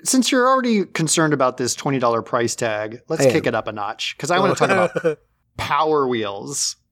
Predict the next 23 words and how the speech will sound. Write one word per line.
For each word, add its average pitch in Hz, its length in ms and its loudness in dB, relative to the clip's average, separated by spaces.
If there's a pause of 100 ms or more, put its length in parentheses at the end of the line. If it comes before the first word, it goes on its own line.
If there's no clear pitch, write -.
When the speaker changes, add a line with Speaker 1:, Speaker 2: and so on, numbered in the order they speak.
Speaker 2:
Oh, 180 140 2
I'm 311 180 2
sorry. 160 320 2
Are 170 40 4
we 196 120 0
selling 220 360 2
our 156 120 2
firstborn 180 800 2
to 208 60 2
have 220 160 2
a 233 60 2
good 233 180 0
time 254 280 2
now? 311 320 0 (580)
Speaker 1:
Yes, 143 240 4
Speaker 2:
Oh 196 160 6
my 156 220 2
Speaker 1:
indeed. 131 240 0
Speaker 2:
God. 117 300 0
Let's 147 200 -2
get 143 160 2
into 120 320 2
it. - 160 -12